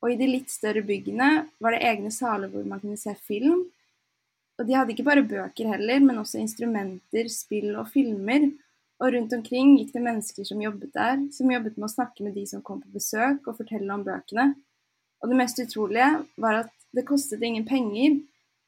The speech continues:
og man kunne når som helst ta med seg en bok eller en film eller hva det måtte være ut av bygningen og hjem. Forhåpentligvis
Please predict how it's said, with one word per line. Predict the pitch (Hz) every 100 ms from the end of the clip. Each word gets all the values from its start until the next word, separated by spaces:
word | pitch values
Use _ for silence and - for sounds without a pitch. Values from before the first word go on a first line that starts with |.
| _ -
og | 247
man | 240
kunne | 262 254
når | 226 220
som | 247
helst | 247 254 -
ta | 262 226
med | 196
seg | 202
en | 202
bok | 208 262 277
eller | 247 214
en | 214
film | - 220 269 262
eller | 226 214
hva | 202
det | 208
måtte | 202 220
være | 226 208 214
ut | 214 208 226
av | 214
bygningen | 226 196 202 196 269 302 - _ -
og | 226
hjem. | 196 190 196 - _ _ _ _ _ _ _ _ _ _ _ _ _ _ _ _ _ _ _ _ 269
Forhåpentligvis | 269 226 233 233 262 285 285